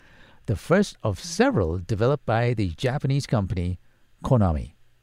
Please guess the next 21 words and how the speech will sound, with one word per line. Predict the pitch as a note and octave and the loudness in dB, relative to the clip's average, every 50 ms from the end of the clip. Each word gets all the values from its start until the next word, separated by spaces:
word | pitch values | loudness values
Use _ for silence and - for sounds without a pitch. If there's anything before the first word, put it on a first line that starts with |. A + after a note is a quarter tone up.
| _ _ _ _ _ _ _ - | _ _ _ _ _ _ _ -4
It | E3+ - | -4 -2
sold | - - G#3+ B3 C#4 C#4 | 2 4 4 4 4 2
approximately | A#3+ - - F#3 F3+ F3+ - - E3 D3+ D#3 E3+ C#3+ C#3+ C#3 B2+ | 0 2 4 4 4 4 2 0 2 2 2 2 0 0 -2 -2
four | - - - C#3 D#3 F#3+ G3+ | -4 -4 0 2 2 4 4
million | F3+ E3+ E3 D#3+ D#3+ D#3 - | 4 4 4 2 2 0 2
copies, | C3+ C3+ C3 - - D#2+ B1+ A#1+ - - _ _ _ _ _ _ | 0 0 0 0 -2 -6 -8 -8 -12 -16 _ _ _ _ _ _
making | - C3 D3+ D3 - D3 C3+ | -2 0 0 0 0 0 0
it | C3 B2+ - - | 0 0 -2 -4
one | - G#2+ G2+ G#2+ B2 D#3 G3 | -6 -4 0 2 2 4 4
of | G3+ F#3 | 2 2
the | G#3 | 0
best-selling | C3+ G#2+ C3 C#3+ C#3 - - C#3+ B2+ A#2+ B2 B2 D3 - | 0 0 0 0 0 0 -2 -2 0 0 0 -2 -2 -2
N | B2+ C3+ C#3+ | -2 0 0
E | C3 A2+ | 2 0
S | G#2+ - - | 0 -2 -2
games. | - C3 C3 A#2 F#2 D2+ C#2 - - - - - _ _ - - - _ _ _ _ _ _ - | -4 -4 -2 -2 -2 -4 -6 -8 -10 -12 -14 -18 _ _ -20 -20 -20 _ _ _ _ _ _ -4
In | B2 G#2+ | -2 0
response | G2+ G2+ - - - C#3 C#3 C#3 B2+ A2 G#2 - | 2 0 0 0 2 2 2 4 2 0 -2 0
to | - A2 G2 F#2 E2+ | 0 0 0 0 -2
concerns | - - G2+ F2 - - F#3 A3+ B3 G3 C#3+ G#2+ F#2+ | -2 -4 -4 -4 -2 0 2 2 2 2 2 0 -2
that | A2 G#2+ G2+ G2 - - | -2 -2 -2 -2 -2 -6